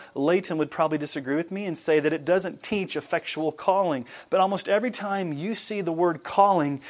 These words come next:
in the Bible, it's not just this invitation. It's not just a mere invitation.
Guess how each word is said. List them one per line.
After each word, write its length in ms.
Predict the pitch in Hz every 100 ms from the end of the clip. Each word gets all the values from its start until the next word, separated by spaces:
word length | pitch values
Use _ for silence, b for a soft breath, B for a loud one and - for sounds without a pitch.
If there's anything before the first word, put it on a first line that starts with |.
| B -
in 400 | 170 165 165 143
the 120 | 147
Bible, 440 | 165 214 175 147
it's 100 | 147
not 200 | 202 233
just 240 | 196 196 -
this 180 | 165
invitation. 680 | 165 175 147 - 180 - 113 95 _ _ _ _ _ _ -
It's 160 | 147
not 180 | 196 190
just 180 | 180 -
a 40 |
mere 200 | 170 175
invitation. 580 | 165 135 - 175 - 139